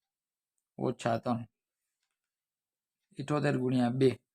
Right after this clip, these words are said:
આ દુ સોળ, વધી એક, બે સત્તા ચૌદ ને એક પંદર. એન એમને એમ જ. ચોવીસ દુને અડતાલીસ.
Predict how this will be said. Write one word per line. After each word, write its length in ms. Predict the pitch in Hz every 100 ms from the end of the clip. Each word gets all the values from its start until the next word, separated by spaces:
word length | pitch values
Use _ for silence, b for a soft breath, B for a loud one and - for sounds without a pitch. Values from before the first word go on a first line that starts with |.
| _ _ _ _ _
આ 140 | -
દુ 220 | 120 117 110
સોળ, 380 | - 139 131
વધી 260 | 117 120 123
એક, 140 | 131 131
બે 100 | 123
સત્તા 300 | 120 123 120
ચૌદ 280 | 113 - 131
ને 200 | 120 120
એક 100 | 135 - _ -
પંદર. 360 | 123 113 127 - _ _ _ _ _ _ _ -
એન 200 | 123 127
એમને 240 | 139 135
એમ 200 | 117 113
જ. 80 | 107 -
ચોવીસ 340 | - 127 139
દુને 300 | 120 120 117
અડતાલીસ. 800 | 123 - 131 135 - 117 113 131